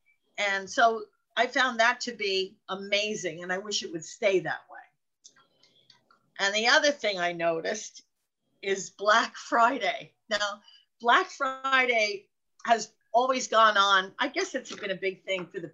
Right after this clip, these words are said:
past fifteen years, the day after Thanksgiving. And as we all know, people trample each other. They go into Walmart, they're knocking fences down, they're ripping T Vs out and smashing each other. Well, there's none of that now.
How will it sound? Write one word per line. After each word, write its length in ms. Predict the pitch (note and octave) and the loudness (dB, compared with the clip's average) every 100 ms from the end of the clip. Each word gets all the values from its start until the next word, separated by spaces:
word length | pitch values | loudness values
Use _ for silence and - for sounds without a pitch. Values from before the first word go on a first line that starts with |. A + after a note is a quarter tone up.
| - | -6
past 320 | F3+ E3+ - _ _ - | -6 -6 -14 _ _ -10
fifteen 480 | G3 - - E3+ D#3+ | -10 -10 -10 -8 -8
years, 440 | E3 D3 C#3 - | -8 -8 -10 -14
the 80 | F3+ | -14
day 240 | E3 E3+ | -6 -4
after 240 | E3 D#3+ D#3 | -4 -6 -14
Thanksgiving. 720 | E3 D#3 C#3 - D3+ C3+ - _ _ - _ | -10 -10 -12 -16 -16 -16 -20 _ _ -20 _
And 120 | A3 | 0
as 200 | A3+ A#3 | 2 0
we 180 | A#3+ A3+ | -2 -2
all 280 | A3+ B3 C4 | 0 2 2
know, 440 | A3+ G#3 F#3+ F#3+ _ _ _ _ | 4 4 4 0 _ _ _ _
people 320 | - C4+ A#3+ | -6 -4 -2
trample 920 | A#3 - A#3+ B3+ A#3+ _ _ - C4+ A#3+ | -2 0 0 0 -2 _ _ -4 -2 -2
each 240 | A#3+ - | -4 2
other. 220 | A3 A3 | 2 2
They 120 | G#3+ | -2
go 180 | F#3+ G3+ | -6 -4
into 120 | G3 F#3+ | -2 -2
Walmart, 600 | G3+ A#3+ A#3+ A#3 A3+ A#3 - | 0 -2 0 2 2 2 -4
they're 100 | G3 | -2
knocking 360 | G#3 A#3+ - | -2 -2 -8
fences 640 | - - A#3+ A#3+ - B3 - | -18 -2 -2 -2 -10 -12 -2
down, 260 | A3 A3 G#3+ | 0 0 -2
they're 120 | F3+ | -6
ripping 400 | G3 B3+ C4+ A#3+ | -2 -4 -4 -12
T 240 | - A#3+ | -14 -16
Vs 520 | A3+ A3+ A#3 A#3 A3+ G#3+ | -14 -12 -10 -10 -6 0
out 260 | G#3 G#3+ F#3+ | 4 2 0
and 140 | D#3+ | -10
smashing 800 | - - A#3+ B3 A#3+ B3 A#3+ A#3 | -18 -12 -6 -6 -6 -6 -10 -10
each 180 | G#3+ A#3 | -10 -4
other. 360 | G#3+ G#3+ G#3+ _ _ _ _ _ _ _ | -4 -4 -8 _ _ _ _ _ _ _
Well, 280 | B3 B3 B3 | 0 0 0
there's 260 | C4 A3+ | -4 -6
none 240 | B3 C#4+ G4 | 0 0 0
of 100 | C#4+ | 0
that 260 | F#3 D3 - | 0 0 -2
now. 400 | E3+ C#3+ C3+ D3 | -6 -6 -6 -8